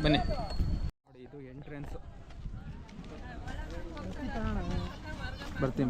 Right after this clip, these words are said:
ಬರ್ತೀನಿ, ಬರ್ತೀವಿ. ಇಲ್ಲಿ ಬಾ, ಹಿಂಗೋ ಬರೋಣ. ಇಲ್ಲಿಂದ ಡ್ಯಾಮ್ ಯಾವ ರೀತಿ ಇದೆ ತಲೆ ಎತ್ತಿ ನೋಡಬೇಕು. ಎರಡು ಗೇಟ್ನ ಓಪನ್ ಮಾಡಿದ್ದಾರೆ. ನೀರು ಯಾವ ರೀತಿ ಹೋಗ್ತಾ ಇದೆ ತೋರಿಸ್ತೀನಿ ಬನ್ನಿ. ಕೆಳಗೆ ಬೇರೆ ಇಳಿಯೋಣ.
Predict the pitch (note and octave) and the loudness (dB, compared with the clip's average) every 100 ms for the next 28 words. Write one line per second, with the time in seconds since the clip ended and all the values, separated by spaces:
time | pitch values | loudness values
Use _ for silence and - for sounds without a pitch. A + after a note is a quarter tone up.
0 | C3+ C#3 D3 C3+ A2+ - - - - - | 6 6 6 6 6 2 -2 -4 -8 -2
1 | B2 B2+ - D3 B2+ - - - - F3+ | 0 4 8 10 8 4 -4 0 6 12
2 | F#3 D#3 D#3 D#3+ D#3 C#3 - - - - | 12 12 12 10 10 4 2 -2 -2 0
3 | C#4 C#4 C#4 - - - G4+ - - _ | 4 4 4 2 2 2 0 -2 -6 _
4 | E3+ F#3+ F3+ F3 D3 D3+ E3 E3+ D3+ D3 | -10 -6 -4 -4 -2 -2 0 2 2 0
5 | - - - - - - - - - - | 0 -2 -2 -2 -2 -2 -2 0 0 2
6 | - - C#3 D3+ D#3 D#3+ - A#3 G3+ F#3+ | 2 4 6 8 8 8 10 12 12 12
7 | F#3+ F#3+ - - - - - - - - | 12 10 6 2 2 2 2 0 0 -2
8 | - - - - - - - - G#3+ G#3+ | -2 -2 -2 -2 -2 -2 -2 12 12 12
9 | D3+ F#3 B3 G#3 C4 G#3 G3+ A3 G3+ F3+ | 12 12 12 12 12 12 12 12 12 12
10 | E3+ E3+ F#3 A#3 - - F3+ G#3 F#3 D#3+ | 12 12 12 12 12 12 12 12 12 12
11 | G#3 G#3+ A3 G3 F#3+ G#3+ F3+ F3 F#3+ F3 | 12 12 12 12 12 12 12 12 12 12
12 | F#3+ F#3+ F3+ F3 G#3+ - - - - - | 12 12 12 12 12 10 8 8 10 12
13 | G3+ G#3 E3 F#3 G#3 F#3+ G3+ F3 F#3 A#3 | 12 12 12 12 12 12 12 12 12 12